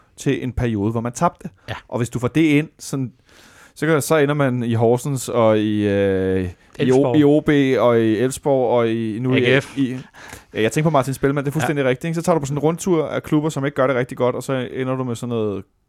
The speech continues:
Speaker 1: ikke noget. Øh, Simling gjorde det noget bedre at komme til Esbjerg og tog et sted hen, hvor kulturen
Speaker 2: Ja,
Speaker 1: var
Speaker 2: han
Speaker 1: god.
Speaker 2: ski-, han skiftede
Speaker 1: Apropos
Speaker 2: også,
Speaker 1: kultur.
Speaker 2: øh, tidligere,
Speaker 1: Han
Speaker 2: end,
Speaker 1: skiftede
Speaker 2: end,
Speaker 1: tidligere,
Speaker 2: end,
Speaker 1: det ved
Speaker 2: end
Speaker 1: jeg,
Speaker 2: krisen
Speaker 1: men,
Speaker 2: virkelig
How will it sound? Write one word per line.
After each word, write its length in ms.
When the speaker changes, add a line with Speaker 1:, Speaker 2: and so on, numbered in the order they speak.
Speaker 1:
ikke 220
noget. 200
Øh, 400
Simling 320
gjorde 140
det 80
noget 180
bedre 180
at 60
komme 140
til 160
Esbjerg 480
og 280
tog 120
et 60
sted 120
hen, 60
hvor 100
kulturen 300
Speaker 2:
Ja, 60
Speaker 1:
var 0
Speaker 2:
han 80
Speaker 1:
god. 100
Speaker 2:
ski-, 140
han 100
skiftede 300
Speaker 1:
Apropos 200
Speaker 2:
også, 160
Speaker 1:
kultur. 160
Speaker 2:
øh, 160
tidligere, 420
Speaker 1:
Han 100
Speaker 2:
end, 80
Speaker 1:
skiftede 240
Speaker 2:
end, 60
Speaker 1:
tidligere, 240
Speaker 2:
end, 80
Speaker 1:
det 100
ved 60
Speaker 2:
end 80
Speaker 1:
jeg, 80
Speaker 2:
krisen 200
Speaker 1:
men, 60
Speaker 2:
virkelig 420